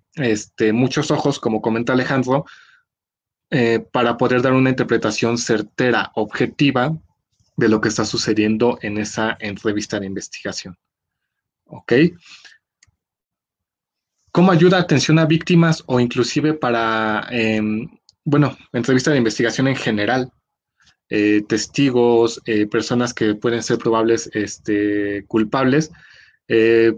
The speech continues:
principalmente ayudan la mejora de la empatía y la atención personalizada. Aprendemos a monitorear las reacciones del sujeto y nos damos una mejor idea de cómo poder llevar una entrevista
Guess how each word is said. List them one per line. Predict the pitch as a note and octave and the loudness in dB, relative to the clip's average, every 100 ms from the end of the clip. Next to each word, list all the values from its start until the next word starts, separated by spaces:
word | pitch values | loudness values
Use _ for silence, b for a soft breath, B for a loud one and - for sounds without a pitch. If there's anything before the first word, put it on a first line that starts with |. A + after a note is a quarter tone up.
| - | -2
principalmente | C3 B2+ - C#3+ D#3 D3+ | -2 -2 0 2 2 2
ayudan | D3 C3+ C#3+ | 0 0 0
la | C3 | 0
mejora | A#2 A#2 C3+ C3 | -2 -2 0 0
de | B2+ | 0
la | A2 | 0
empatía | A2+ A2+ C3+ C#3 | -4 -2 0 0
y | |
la | B2+ | 0
atención | A2 A2 G#2+ - A#2 | 0 -2 -2 -2 -2
personalizada. | B2 A2+ A#2 A2+ A2 - B2+ G3 - _ _ _ _ _ | -2 -2 -4 -2 -4 -2 -4 -4 -10 _ _ _ _ _
Aprendemos | - A#2 B2+ B2+ B2+ C#3 D3 D3+ - | -4 -2 0 2 4 4 4 2 -2
a | - A#2+ A2 A2 A2 A2 G#2 _ _ _ _ _ _ _ _ - | -4 -2 0 0 0 -2 -4 _ _ _ _ _ _ _ _ -6
monitorear | B2+ B2+ B2 A#2+ B2+ B2+ C3 C3+ | 0 2 2 2 2 2 0 0
las | C#3 C3 B2+ A#2+ | 0 0 0 -2
reacciones | - B2 A#2+ - B2+ B2 | -4 -4 -4 0 0 2
del | B2+ | 0
sujeto | C#3+ - D3 D3 E3+ F3 B - | 0 0 -2 0 -2 -4 B -2
y | |
nos | A#2+ A#2 | 0 2
damos | B2+ B2+ | 0 0
una | C3+ C3 | 0 2
mejor | B2 - C3 | 0 0 2
idea | B2+ B2+ B2+ | 2 2 0
de | B2+ | 0
cómo | B2+ B2 B2 | 0 0 0
poder | A2+ A2 | 0 2
llevar | A#2 A2+ A2 | 2 0 0
una | A2 | -2
entrevista | A2 - A#2 B2+ A#2+ C3+ C#3+ | -4 -2 -2 0 -2 -4 -6